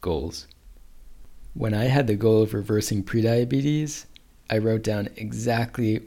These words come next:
what I needed to do in order to reach that goal. And I remember how much it kept me motivated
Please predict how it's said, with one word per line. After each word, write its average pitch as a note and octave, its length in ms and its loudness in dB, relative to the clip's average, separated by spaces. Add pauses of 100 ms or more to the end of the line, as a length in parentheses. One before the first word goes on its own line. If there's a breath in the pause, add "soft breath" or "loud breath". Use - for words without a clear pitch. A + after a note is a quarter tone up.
what G#2+ 180 2
I G#2 100 4
needed G2+ 300 0
to - 140 -8
do B2 480 2 (260)
in F#2+ 220 -4
order G#2+ 320 0
to F#2 520 0 (100)
reach F#2 260 -2
that F2 240 -2
goal. E2 320 -4 (340)
And F#2+ 100 -4
I F#2 40 -2
remember F#2+ 680 0
how G#2+ 380 0
much G#2 260 0
it G2 80 -2
kept - 240 -4
me G2 80 0
motivated F#2 840 -2